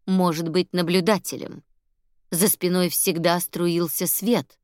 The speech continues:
хотя мужчина был одет в черную мантию. Его приглушенный голос Сэм слышала еще несколько часов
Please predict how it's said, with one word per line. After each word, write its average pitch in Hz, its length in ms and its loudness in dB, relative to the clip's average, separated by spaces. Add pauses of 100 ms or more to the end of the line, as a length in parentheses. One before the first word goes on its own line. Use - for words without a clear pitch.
(340)
хотя 185 320 0
мужчина 226 540 0
был 185 180 2
одет 170 400 2
в - 80 -18
черную 170 500 -2
мантию. 139 600 -2 (520)
Его 202 400 6
приглушенный 170 840 0
голос 226 540 2 (300)
Сэм 226 400 2
слышала 208 560 0
еще 190 320 0
несколько 165 560 -2
часов 175 540 -4